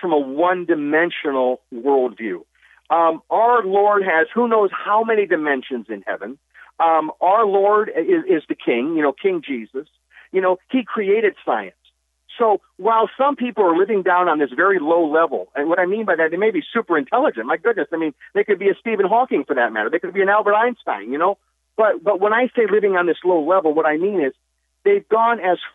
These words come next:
far as human intellect can take them, you know. Um, you know, we're, we're familiar with this quote by Albert Einstein where, you know, it's kind of like this child in a library and, you know, he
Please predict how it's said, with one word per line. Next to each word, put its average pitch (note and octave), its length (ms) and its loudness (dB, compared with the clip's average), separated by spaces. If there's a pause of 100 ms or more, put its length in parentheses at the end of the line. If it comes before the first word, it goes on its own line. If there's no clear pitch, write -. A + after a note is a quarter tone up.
far A#3 460 4
as F3 220 0 (140)
human G#3 380 -2
intellect F3 640 0 (340)
can F#3+ 160 -2 (100)
take G#3+ 260 -2
them, G#2+ 160 -4 (420)
you F3 120 0
know. F3+ 300 0 (300)
Um, F3 440 0 (300)
you F#3 120 -4
know, G3 140 2
we're, F#3 220 2
we're G3 120 2
familiar G#3 400 0
with F#3+ 140 0
this E3 180 0
quote G#3 400 0
by D#3+ 180 2
Albert E3 260 2
Einstein D#3+ 520 0
where, D3+ 260 2 (200)
you F#3 80 -4
know, F#3+ 160 2
it's - 180 -2
kind G3+ 200 0
of F3 100 0
like F3 240 -4
this D#3+ 120 -2 (140)
child F3 300 0
in E3 80 0
a D3+ 100 2
library D3 600 2
and, C3 80 -2
you D3 80 -4
know, D#3 100 -2
he C#3+ 100 -4